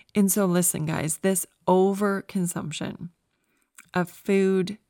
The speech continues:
drinks, products, you know, yeah, it, it, it may be a struggle. I get it. I, I have, for most of my adult life, been struggling with my weight. It's something I work on every day, and I'm working with this clutter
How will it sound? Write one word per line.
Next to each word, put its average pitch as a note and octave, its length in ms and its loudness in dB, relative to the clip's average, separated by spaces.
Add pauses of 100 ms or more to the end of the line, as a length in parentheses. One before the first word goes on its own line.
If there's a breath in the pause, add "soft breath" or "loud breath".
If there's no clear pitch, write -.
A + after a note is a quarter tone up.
drinks, E3 540 -2 (100)
products, E3 540 0 (1400 loud breath)
you G3 220 -2
know, G3 120 2
yeah, E3+ 400 0 (100)
it, - 260 -2 (320)
it, F#3 220 -4 (100)
it F#3+ 220 0
may F3 240 2
be E3+ 160 0
a E3+ 60 0
struggle. - 500 -6 (120)
I A3 180 2
get G3 240 2
it. - 220 -4 (720)
I, D3 140 4 (140)
I F#3+ 220 6
have, G3+ 580 2
for - 240 -2
most G3 320 2
of E3 60 0
my E3 160 0
adult D#3 380 0
life, D#3 280 -2
been D#3+ 160 -2
struggling D#3 420 -2
with D#3 180 -4
my D3 140 -2
weight. - 380 -6 (320 loud breath)
It's F#3+ 160 -2
something F3+ 320 4
I F3+ 40 6
work F3 260 2
on E3+ 120 2
every E3+ 220 0
day, D3+ 260 -6
and D#3+ 120 -2
I'm D#3 120 0
working F3 340 0
with E3+ 160 0
this - 300 -2 (540 soft breath)
clutter - 520 2